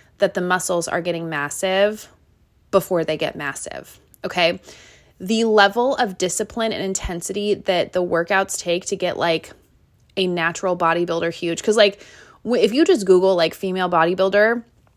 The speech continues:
first ten pages of Google, you are looking at women that take steroids, okay? So let's just start there. And then if you were to look at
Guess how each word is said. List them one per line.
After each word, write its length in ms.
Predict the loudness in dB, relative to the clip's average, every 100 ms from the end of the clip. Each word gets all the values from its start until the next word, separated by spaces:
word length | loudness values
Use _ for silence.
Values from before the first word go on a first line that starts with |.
| _ _ _ -18 -18
first 340 | -2 0 2 2
ten 220 | 0 2
pages 340 | 2 0 0
of 80 | 0
Google, 380 | 2 2 2 0
you 300 | -4 -2 0
are 220 | 2 2
looking 500 | 4 0 0 -6 -6 -4
at 400 | -2 0 -4 -10 -10
women 380 | -8 -8 -8
that 160 | -8 -8
take 200 | -10 -10
steroids, 640 | -8 -10 -10 -12 -10 -10 -12 _ _ -10
okay? 380 | -2 -2 -2 -6
So 340 | -2 0 -2 -10 _ _ _ _ _
let's 240 | 2 4 4
just 240 | -2 -4
start 360 | -4 0 0 0
there. 280 | -4 -4 -10 -18 -20 -20 -20 -8
And 180 | 0 4
then 160 | 4 4
if 220 | 0 -2
you 220 | -2 0
were 180 | 2 2
to 140 | 2 0
look 300 | 2 0 -2
at 580 | 0 4 4 4 0 -10